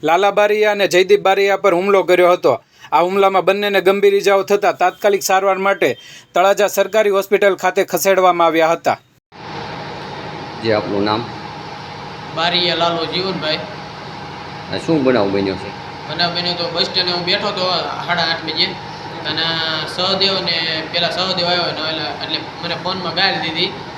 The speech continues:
Speaker 3: કે "તું ક્યાં છે?" મને ગાળ દીધી એટલે હું ત્યાં ગયો. હું ના બેઠો તો એટલે એ આવ્યો. એ આવ્યો એટલે એને ડાયરેક્ટ સરપંચને ફોન કર્યો. સરપંચ આવ્યો એટલે જગાભાઈ સરપંચ આવ્યા એટલે એને કીધું, "તે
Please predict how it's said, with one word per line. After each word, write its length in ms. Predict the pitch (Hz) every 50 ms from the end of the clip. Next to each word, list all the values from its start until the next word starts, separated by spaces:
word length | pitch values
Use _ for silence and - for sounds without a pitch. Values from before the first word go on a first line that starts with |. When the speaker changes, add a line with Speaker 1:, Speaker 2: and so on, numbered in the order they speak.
| -
Speaker 3:
કે 60 | 170 170
"તું 180 | 170 165 165
ક્યાં 220 | 180 208 214 208 -
છે?" 260 | - 170 160 151 151
મને 100 | 160 165
ગાળ 280 | 151 175 185 180 180
દીધી 160 | 190 190 190 185
એટલે 200 | - - 165 160
હું 140 | 165 165
ત્યાં 200 | 165 165 165 160
ગયો. 140 | 160 185 180 135 - - - - - -
હું 180 | 156 170 175 170
ના 60 | 165 156
બેઠો 300 | 151 165 196 208 202 196
તો 220 | 180 175 170 170
એટલે 160 | 160 165 170
એ 100 | 170 175
આવ્યો. 320 | 180 190 208 214 220 220 - - - - - - - - - - - - - - - -
એ 100 | 156 160
આવ્યો 220 | 165 175 175 180 185
એટલે 220 | 185 180 175 175
એને 320 | 170 170 170 170 175 175
ડાયરેક્ટ 260 | 175 175 175 170 175 -
સરપંચને 400 | 202 202 - 202 196 170 180 156
ફોન 200 | 151 175 175 170
કર્યો. 300 | 156 156 175 170 151 - - - - 147 143
સરપંચ 360 | 143 180 185 - 190 180 185
આવ્યો 200 | 185 185 185 180
એટલે 420 | 180 175 170 165 165 165 160 156 160 - - - - - - - - - -
જગાભાઈ 320 | 180 175 185 175 170 160
સરપંચ 360 | - - 190 190 - 165 160
આવ્યા 200 | 180 190 190 180
એટલે 160 | 175 175 170 165
એને 140 | 170 170
કીધું, 280 | 165 175 170 160 151 147
"તે 280 | 170 165 160 156 143